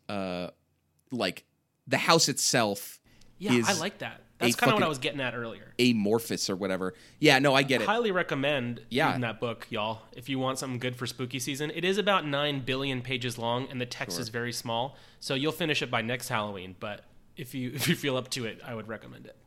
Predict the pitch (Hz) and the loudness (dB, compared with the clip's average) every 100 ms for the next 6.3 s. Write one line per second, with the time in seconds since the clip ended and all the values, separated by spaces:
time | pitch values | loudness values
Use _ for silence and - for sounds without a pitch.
0 | - - 90 57 - - - - - 110 | -16 -10 -6 -6 -10 -16 -20 -12 -2 0
1 | 117 - 117 117 123 113 107 101 110 110 | -2 -2 -2 0 2 2 2 0 -4 -4
2 | 110 113 123 131 120 98 90 90 87 85 | -2 -2 -2 0 2 0 -2 -4 -2 -4
3 | 78 80 _ _ 113 110 113 113 - - | -6 -10 _ _ -8 -2 -2 -2 -2 0
4 | 127 98 107 - 69 50 - - 110 120 | 0 0 -4 -4 -6 -6 -10 -4 -2 -2
5 | 117 120 113 - 117 110 98 101 98 101 | 0 2 2 0 0 0 0 0 0 0
6 | 104 98 92 | 0 0 -2